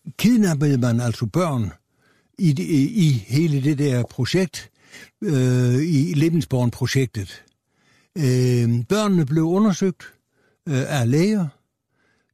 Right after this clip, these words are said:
De der opfyldte, øh, de ariske betingelser, det var nogle målinger og forskellige ting,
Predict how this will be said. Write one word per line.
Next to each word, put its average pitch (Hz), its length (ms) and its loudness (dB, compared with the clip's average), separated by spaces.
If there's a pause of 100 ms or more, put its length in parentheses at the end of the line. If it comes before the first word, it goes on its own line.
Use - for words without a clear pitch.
De 208 140 4
der 196 160 2
opfyldte, 151 720 -2 (180)
øh, 190 300 -4
de 127 300 0
ariske 170 520 -2
betingelser, 139 560 0
det 139 160 -4
var 131 80 -4
nogle 120 200 0
målinger 156 460 2
og 127 140 -2
forskellige 120 440 -2
ting, 190 280 0